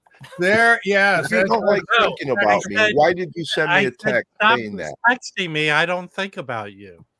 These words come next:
Speaker 1: There is a level of insecurity that, y-, you know, is well within the parameters of normalcy, but there is a line when you're so insecure that it be-, it produces its own problems, uh, that follow after it.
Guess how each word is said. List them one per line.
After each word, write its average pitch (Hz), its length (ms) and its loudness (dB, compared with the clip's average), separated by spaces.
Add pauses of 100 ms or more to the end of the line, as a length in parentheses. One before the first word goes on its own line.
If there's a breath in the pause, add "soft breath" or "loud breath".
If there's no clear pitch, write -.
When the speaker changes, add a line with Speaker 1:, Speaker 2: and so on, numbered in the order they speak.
(140)
Speaker 1:
There 240 220 6
is 359 160 2
a 277 80 0
level 233 500 2
of 170 160 0
insecurity 190 1300 -4
that, 170 380 -6
y-, 190 160 -6
you 202 120 -2
know, 185 160 -4
is 170 140 -6
well 196 220 -2
within 190 360 -4
the 165 160 -4
parameters 165 640 -6
of 151 80 -10
normalcy, 147 800 -4
but 139 240 -10
there 202 160 -2
is 220 200 -2
a 208 200 -8
line 196 600 -6 (380)
when 185 220 -2
you're 185 140 0
so 226 300 -2
insecure 180 520 -6
that 165 320 -2
it 160 180 -6
be-, 165 180 -12
it 175 220 -6
produces 175 600 -4
its 156 220 -12
own 175 360 -4 (240)
problems, 160 720 -2 (400)
uh, 147 180 2
that 156 300 2
follow 160 400 0
after 156 420 -4
it. - 120 -4